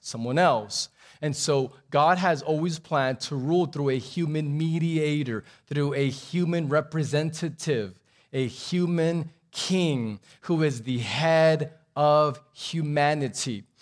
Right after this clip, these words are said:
who represents humanity and represents God to humanity. And so this is the way God has always orchestrated things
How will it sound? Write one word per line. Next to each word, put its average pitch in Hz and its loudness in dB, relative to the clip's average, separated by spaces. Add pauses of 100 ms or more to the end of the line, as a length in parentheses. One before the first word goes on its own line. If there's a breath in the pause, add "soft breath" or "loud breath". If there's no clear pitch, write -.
(100)
who 170 0
represents 147 2
humanity 170 0
and 139 -2
represents 139 -2
God 151 4 (240 loud breath)
to 147 2 (140 loud breath)
humanity. 170 -2 (500 soft breath)
And 151 -2
so 156 0
this 160 2
is 170 -2
the 160 -2
way 160 2
God 147 4
has 139 -2
always 180 2
orchestrated 170 -2
things 139 -2